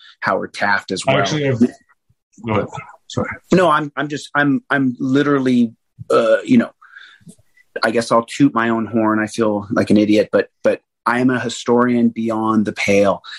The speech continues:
Speaker 1: and I have studied history so deeply, the president so deeply that, you know, and this is the part where, where, you know, when I talk about reparations for Black people, I'm not just talking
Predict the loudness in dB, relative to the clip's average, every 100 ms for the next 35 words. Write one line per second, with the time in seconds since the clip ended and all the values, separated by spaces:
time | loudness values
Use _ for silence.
0 | -6 -2 0 0 -4 -4 0 0 0 -2
1 | -4 -2 0 0 -2 -2 -2 0 2 2
2 | 0 0 2 2 0 -4 -6 -6 -2 0
3 | 0 -2 -2 -4 -6 0 2 4 2 2
4 | 2 2 0 -2 -4 -8 -16 -20 -4 -2
5 | -2 -4 0 2 2 2 2 2 -2 -4
6 | -2 0 0 0 0 0 -4 _ _ -2
7 | 0 0 -6 -8 -4 -2 0 0 0 0
8 | -2 -2 -4 -4 -4 -6 -4 0 2 0
9 | 0 -4 0 0 0 -4 -6 -6 -6